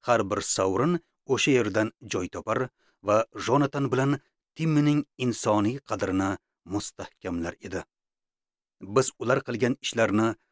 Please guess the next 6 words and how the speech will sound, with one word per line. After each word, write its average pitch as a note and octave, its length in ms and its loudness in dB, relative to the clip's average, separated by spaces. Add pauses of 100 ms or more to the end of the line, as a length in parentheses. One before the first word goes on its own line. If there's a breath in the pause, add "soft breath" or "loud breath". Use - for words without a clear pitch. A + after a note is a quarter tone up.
(180)
har C3 200 4
doim G2+ 340 0
tasdiqlardik. F2 920 -10 (640)
Ularning A#2+ 400 4
kim - 300 -8
ekanliklarini A2+ 760 0